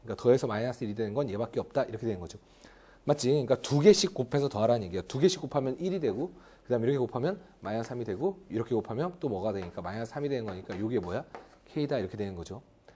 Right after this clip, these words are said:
맞지? 그러니까 K가 얼마야? 마이너스 오다 해서 답이 몇 번이에요?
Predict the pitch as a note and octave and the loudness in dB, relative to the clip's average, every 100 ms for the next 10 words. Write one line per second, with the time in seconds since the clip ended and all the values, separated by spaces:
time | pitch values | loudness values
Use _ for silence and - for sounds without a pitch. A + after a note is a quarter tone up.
0 | - - - C#3+ C#3+ G#2 - G2+ G#2+ G2 | -20 -18 -2 0 0 -4 -6 -8 -6 0
1 | F#3 D#3 F#2 F#2 F2+ D3 - - - - | 2 2 0 -4 -6 -8 -10 -20 -20 -10
2 | F#2 A2 A#2 - G2+ A#2+ G#2+ - G#2 A2 | -4 -2 -2 -6 -4 -4 -4 -8 -10 -8
3 | - F2+ E2+ F2 G#2 F#2+ G2 | -6 -6 -8 -8 -10 -10 -12